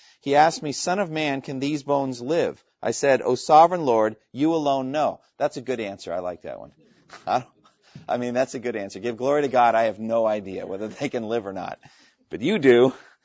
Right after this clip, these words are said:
Then he said to me, "Prophesy to these bones and say to them, 'Dry bones, hear the word of the Lord.'"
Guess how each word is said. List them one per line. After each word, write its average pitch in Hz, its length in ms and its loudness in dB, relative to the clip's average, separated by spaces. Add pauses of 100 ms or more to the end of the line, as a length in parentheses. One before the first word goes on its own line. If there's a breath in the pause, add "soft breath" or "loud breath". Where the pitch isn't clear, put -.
(300 loud breath)
Then 165 160 0
he 254 80 0
said 170 260 4
to 135 80 -4
me, 117 300 -2 (280)
"Prophesy 175 680 6
to 160 100 -10
these 156 160 -4
bones 113 380 -2
and 110 100 -10
say 147 220 0
to 139 80 -4
them, 104 240 -2
'Dry 151 420 8
bones, 147 480 4 (140)
hear 202 560 6
the 175 120 2
word 160 500 4
of 160 100 2
the 151 100 2
Lord.'" 135 360 0